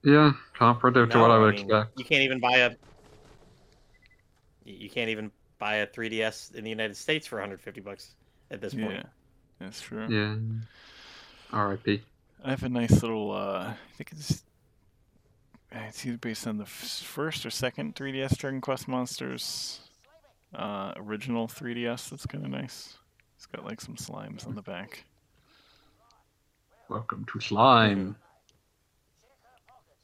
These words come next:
Speaker 2: Uh, the three D S, uh, Liquid Metal Slime also came with Dragon Quest eleven.
Speaker 3: Oh, that's
Speaker 2: It
Speaker 3: right.
Speaker 2: was a release for the, uh, three D S version of Dragon Quest eleven.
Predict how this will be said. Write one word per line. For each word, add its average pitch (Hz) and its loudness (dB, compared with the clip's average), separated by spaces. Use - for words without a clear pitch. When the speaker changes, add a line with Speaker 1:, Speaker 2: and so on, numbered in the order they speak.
Speaker 2:
Uh, 120 2
the 117 -2
three 160 2
D 139 8
S, 127 4
uh, 104 2
Liquid 123 -2
Metal 117 -2
Slime 104 -6
also 107 -2
came 107 -2
with 101 -4
Dragon 107 -4
Quest - -6
eleven. 98 -4
Speaker 3:
Oh, 104 -14
that's 110 -14
Speaker 2:
It - -8
Speaker 3:
right. 104 -6
Speaker 2:
was 104 -6
a 104 -4
release 104 -2
for 95 -6
the, 98 -6
uh, 95 -4
three 117 -6
D 107 2
S 101 -2
version 107 -2
of 95 -4
Dragon 101 -2
Quest - -8
eleven. 101 -4